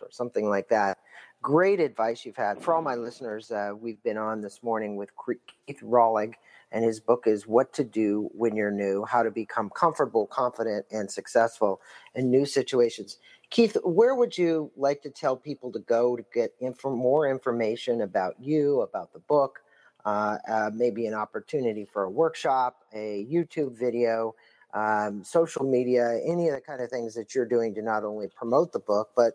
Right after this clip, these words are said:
more importantly, inform my listeners about some of the techniques and things that they can learn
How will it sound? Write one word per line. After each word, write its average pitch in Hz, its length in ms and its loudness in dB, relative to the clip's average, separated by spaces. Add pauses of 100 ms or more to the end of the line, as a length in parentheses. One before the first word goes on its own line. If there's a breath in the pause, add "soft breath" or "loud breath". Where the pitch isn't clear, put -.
more 151 260 4
importantly, 123 600 -2 (320 soft breath)
inform 160 460 2
my 131 100 0
listeners 117 560 -4
about 107 400 -2
some 113 180 -10
of 101 120 -10
the 107 120 -8 (140)
techniques 120 640 0
and 110 100 -6
things 110 260 0
that 117 140 -8
they 113 140 4
can 110 200 -6
learn 110 360 -2